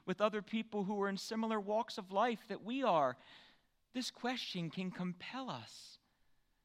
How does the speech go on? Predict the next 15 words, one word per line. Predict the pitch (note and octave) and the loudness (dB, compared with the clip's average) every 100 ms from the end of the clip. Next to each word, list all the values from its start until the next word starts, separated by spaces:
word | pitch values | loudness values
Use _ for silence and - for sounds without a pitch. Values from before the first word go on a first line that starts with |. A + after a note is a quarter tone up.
| _ - | _ -10
to | F#3 | -4
live | G#3+ B3+ | -2 -2
with | E3+ - | -6 -6
great | D#3 C#3+ | -6 -6
purpose | - G#3+ B3+ C4 E3 - - - _ _ _ _ _ _ _ _ | -8 -10 -8 -8 -8 -10 -14 -16 _ _ _ _ _ _ _ _
and | D3+ | -8
have | C#3+ G3 F#3 | -4 -4 -4
the | F3+ | -4
effect | D3+ - A3+ G#3 - | -4 -2 -2 -2 -6
that | D3 | -12
Jesus | - F3 F3 D#3+ - | -8 -6 -6 -8 -10
intends | D3 - A#3 B3 D3+ B2+ | -12 -8 -4 -4 -4 -6
for | C#3 | -6
his | C#3+ D3 | -6 -6
disciples | - D3+ G3 G#3+ - B2+ A#2+ - | -10 -10 -6 -6 -8 -10 -10 -12